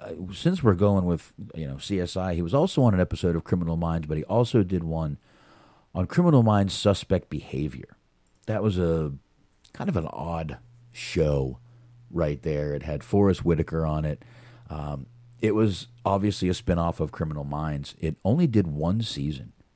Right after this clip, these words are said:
And it is also, it was on Hulu. I don't know if it still is,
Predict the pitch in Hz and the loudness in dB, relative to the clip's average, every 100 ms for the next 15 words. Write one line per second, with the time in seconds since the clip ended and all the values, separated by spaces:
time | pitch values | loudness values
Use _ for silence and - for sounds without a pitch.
0 | _ _ _ _ _ _ - 90 104 98 | _ _ _ _ _ _ -2 2 2 6
1 | 117 123 104 104 104 80 73 69 95 131 | 8 8 6 2 -2 -2 -2 0 4 6
2 | 127 92 80 92 90 69 73 85 87 87 | 6 4 4 2 2 0 -4 -4 -2 -4
3 | 80 - 87 80 82 73 - | -6 -6 -2 0 -2 -4 -6